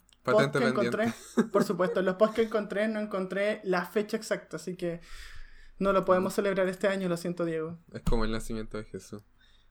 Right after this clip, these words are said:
Speaker 1: El
Speaker 2: Sí. Yo digo que el veintiséis de febrero sea el festival de la ensalada de papa.
Speaker 1: ¿Cuándo?
Speaker 2: No tiene nada que ver. Veintiséis de febrero.
Speaker 1: <laughs> Ya,
Speaker 2: No
Speaker 1: bueno.
Speaker 2: quiero decir que estamos
Speaker 1: <laughs>
Speaker 2: grabando justo el veintiséis de febrero porque es el veinticinco.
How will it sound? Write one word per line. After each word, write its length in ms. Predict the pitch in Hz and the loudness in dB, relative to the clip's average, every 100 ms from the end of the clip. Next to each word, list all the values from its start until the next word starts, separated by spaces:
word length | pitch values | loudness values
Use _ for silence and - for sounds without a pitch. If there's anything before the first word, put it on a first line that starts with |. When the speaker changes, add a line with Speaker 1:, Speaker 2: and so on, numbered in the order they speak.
| - - | -16 -6
Speaker 1:
El 140 | - | -2
Speaker 2:
Sí. 300 | 175 175 - - | 0 -2 -8 0
Yo 140 | 180 | 4
digo 200 | 220 233 | 8 10
que 100 | 233 220 | 10 8
el 80 | |
veintiséis 480 | 220 220 226 285 285 | 8 4 4 6 6
de 100 | 294 | 6
febrero 540 | 294 294 294 302 359 - | 4 4 2 0 -4 -10
sea 460 | - 226 202 196 190 | -8 -2 0 0 -2
el 160 | 185 | -4
festival 420 | 180 190 190 185 | -6 -4 -2 -2
de 120 | 180 180 | -2 -2
la 100 | 180 | -2
ensalada 320 | 175 160 160 | -2 -2 -2
de 80 | 156 | -2
papa. 260 | - - - | -4 -8 -4
Speaker 1:
¿Cuándo? 240 | 123 156 | 0 2
Speaker 2:
No 60 | 247 | 2
tiene 180 | 202 | 2
nada 200 | 196 202 | 2 2
que 120 | 226 220 | 4 2
ver. 120 | - | 2
Veintiséis 640 | 185 175 220 226 233 247 277 | 0 6 6 6 6 6 6
de 100 | 277 | 6
febrero. 420 | 269 180 156 160 | 6 6 4 4
Speaker 1:
<laughs> 40 | |
Ya, 140 | 120 107 | 2 2
Speaker 2:
No 40 | |
Speaker 1:
bueno. 140 | 98 127 | 2 4
Speaker 2:
quiero 160 | 139 | 6
decir 240 | 254 - - | 6 4 0
que 80 | 254 | 2
estamos 300 | 247 240 247 - | 4 6 4 0
Speaker 1:
<laughs> 180 | - - | -16 -12
Speaker 2:
grabando 500 | 185 214 220 233 226 | 2 6 8 8 6
justo 260 | 226 254 240 | 4 2 2
el 60 | 226 | 2
veintiséis 400 | 240 247 247 220 | 2 0 0 2
de 80 | |
febrero 360 | 233 220 226 233 | 2 4 6 4
porque 220 | 208 - | 2 4
es 60 | 208 | 6
el 60 | 240 | 8
veinticinco. 580 | 233 233 294 262 - | 6 6 4 4 4